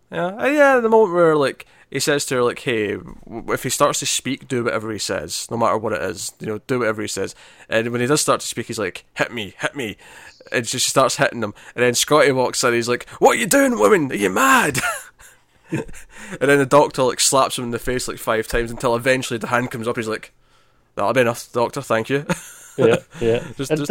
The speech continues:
Speaker 1: enough.
Speaker 2: that, that stuff's comical. It's just you wait far too long for it. With
Speaker 1: Yeah, you
Speaker 2: Kirk,
Speaker 1: wait
Speaker 2: with, with Spock out.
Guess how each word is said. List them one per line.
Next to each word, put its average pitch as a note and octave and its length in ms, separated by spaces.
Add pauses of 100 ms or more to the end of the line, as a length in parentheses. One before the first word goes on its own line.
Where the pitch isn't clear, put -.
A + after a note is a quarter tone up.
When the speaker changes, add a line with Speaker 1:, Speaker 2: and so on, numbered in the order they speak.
Speaker 1:
enough. F#3 40
Speaker 2:
that, G3+ 280
that G3 180
stuff's - 280
comical. C#3+ 520
It's B2 240
just B2+ 200
you B2+ 100
wait A#2+ 220
far A#2+ 260
too B2 200
long A2+ 260
for B2 260
it. - 160
With C3 100
Speaker 1:
Yeah, E3 80
you C#3+ 140
Speaker 2:
Kirk, A#2+ 120
Speaker 1:
wait - 180
Speaker 2:
with, A2+ 180
with A#2 200
Spock A2 220
out. G#2+ 240